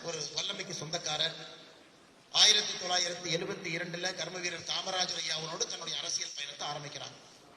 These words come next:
அதே ஆயிரத்தி தொள்ளாயிரத்தி எழுபத்தி இரண்டு அக்டோபர் மாசத்துல துக்ளக் இதழினுடைய ஆசிரியராக இருக்கக்கூடிய சோ ஐயாவுக்கு பரிச்சயமாகிறார். அவர் சொல்றார், "ஐயா, உங்களுக்கு அரசியல் ஒரு பக்கம் இருக்கட்டும், அதை விட உங்களுடைய எழுத்து திறமை ரொம்ப பெருசு,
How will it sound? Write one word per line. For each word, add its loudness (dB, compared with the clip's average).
அதே 8
ஆயிரத்தி 8
தொள்ளாயிரத்தி 4
எழுபத்தி 2
இரண்டு 2
அக்டோபர் 2
மாசத்துல 0
துக்ளக் 4
இதழினுடைய 0
ஆசிரியராக 2
இருக்கக்கூடிய -4
சோ 2
ஐயாவுக்கு 0
பரிச்சயமாகிறார். -2
அவர் 0
சொல்றார், 2
"ஐயா, 8
உங்களுக்கு 0
அரசியல் 6
ஒரு -2
பக்கம் 0
இருக்கட்டும், 0
அதை 4
விட 0
உங்களுடைய 0
எழுத்து -2
திறமை 0
ரொம்ப -2
பெருசு, -2